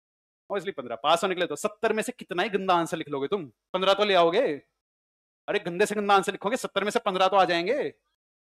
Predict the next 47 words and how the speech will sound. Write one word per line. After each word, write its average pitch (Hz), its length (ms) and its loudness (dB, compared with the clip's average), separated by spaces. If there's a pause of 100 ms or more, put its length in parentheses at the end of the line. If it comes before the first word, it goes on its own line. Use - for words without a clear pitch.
और 156 60 -10
बेटा 180 200 -4
थोड़ा 180 240 -4
सा 185 120 -4
भी 185 100 -10
तरीके 147 360 -10
से 170 100 -12
आंसर 151 200 -10
लिखा 139 220 -12
होगा, 143 180 -10
सत्तर - 320 -16
में 147 100 -12
से 147 120 -12
आपके 143 220 -14
चालीस 131 300 -14
पचास 139 320 -16
कहीं 131 280 -18
भी 113 160 -20
नहीं 107 100 -20
गए। 101 120 -20 (500)
और 135 140 -8
the 147 100 -8
moment 160 240 -4
आप 170 120 -4
सत्तर 170 280 -10
में 170 80 -8
से 175 120 -16
चालीस 151 320 -8
पचास 156 320 -8
ले 135 100 -10
आते 131 220 -10
हो, 120 60 -14
क्या 143 160 -8
वो 147 100 -4
एग्जामिनेशन 135 380 -12
का 156 100 -6
टारगेट 135 320 -6
हमारा 143 240 -6
आ 131 60 -8
जाएगा? 143 280 -10 (520)
बिल्कुल 208 300 -8
आ 147 60 -6
जाएगा। 139 240 -14
तो 151 120 -20
scoring 196 500 -2
it's - 180 -12
not 165 220 -6